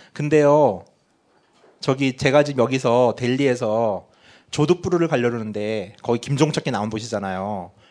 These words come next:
라고 얘기를 해요. 그런 식으로 얘기를 하면은 여행을 한 달 동안, 무려 한 달을 한 사람께서는 이렇게 말하죠. "아, 거기 별로예요." 이러면은 사 인 일행이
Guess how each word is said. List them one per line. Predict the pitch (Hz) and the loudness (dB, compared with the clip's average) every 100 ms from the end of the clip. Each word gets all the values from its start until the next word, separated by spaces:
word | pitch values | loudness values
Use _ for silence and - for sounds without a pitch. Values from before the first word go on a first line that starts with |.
| _ - | _ -8
라고 | 113 113 | -6 -6
얘기를 | 104 107 | -10 -10
해요. | 135 113 107 101 85 | -8 -6 -4 -6 -6
그런 | 135 | -6
식으로 | 139 127 | -4 -4
얘기를 | 101 113 | -4 -6
하면은 | 160 139 170 233 - _ - _ _ | -4 -2 -2 -2 -6 _ -20 _ _
여행을 | 123 131 170 180 | 0 4 4 2
한 | 240 240 | -2 -2
달 | 240 | -2
동안, | 233 175 123 | -2 -6 -2
무려 | 131 175 | 2 2
한 | 196 | 2
달을 | 196 180 | -2 -2
한 | 170 160 | -4 -2
사람께서는 | 151 - 120 135 220 196 | -4 -4 -4 -2 -4 0
이렇게 | 131 - - | 0 0 -4
말하죠. | 101 101 98 95 _ _ _ - - | -6 -10 -12 -18 _ _ _ -20 -14
"아, | 110 | -8
거기 | 120 | -6
별로예요." | 110 113 101 92 87 - _ _ - - - - - - 143 | -6 -6 -8 -10 -12 -18 _ _ -20 -20 -20 -20 -20 -12 2
이러면은 | 160 160 165 254 320 _ _ _ _ | 4 4 2 0 -2 _ _ _ _
사 | - 285 277 | -4 0 2
인 | 277 | 2
일행이 | 220 165 165 214 349 | 0 0 0 -2 -4